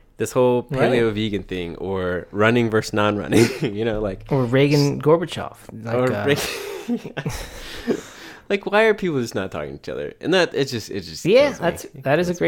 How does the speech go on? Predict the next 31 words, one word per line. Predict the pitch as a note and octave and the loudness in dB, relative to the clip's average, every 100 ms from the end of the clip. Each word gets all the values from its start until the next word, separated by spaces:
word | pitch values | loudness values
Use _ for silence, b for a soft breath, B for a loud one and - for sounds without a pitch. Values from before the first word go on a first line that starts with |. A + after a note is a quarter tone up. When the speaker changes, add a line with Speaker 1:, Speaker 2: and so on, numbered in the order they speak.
| F#3+ | -2
Speaker 2:
great, | - _ - | -4 _ -6
that | B2+ D3+ | -2 -2
is | D3 | -2
a | |
very | C3+ C3 B2+ C3+ | -6 -6 -2 -2
good | C3+ C3+ C3 | -2 -4 -4
point. | - - _ _ _ _ _ G#2+ | -10 -12 _ _ _ _ _ -16
Speaker 1:
Mm-hmm. | F#2+ F2 - - _ _ _ - - _ _ - | -14 -14 -16 -18 _ _ _ -20 -20 _ _ -4
Speaker 2:
And | B2+ C3+ | 2 4
I | |
don't | D#3+ D#3 | 6 6
know, | C3 | 4
I | B2+ | 2
don't | D3+ | 2
know | B2 | 2
the | F#2 | 0
answer. | G2 - | -6 -4
Why | C3+ | 4
don't | E3 | 4
people | D3+ A#2+ | 4 0
talk? | - - - _ _ _ _ B2+ | -4 -16 -20 _ _ _ _ -16
Speaker 1:
I | C3+ | -10
don't, | - | 0
Speaker 2:
Too | C#3 | 2
Speaker 1:
and | A#2 D3+ | 4 2
then | E3 | 2
when | E3+ E3+ | 0 -2
they | F3 | -4
do | A3 | -6
talk, | E3 D#3 | -8 -8
they, | D3+ D3 | -8 -8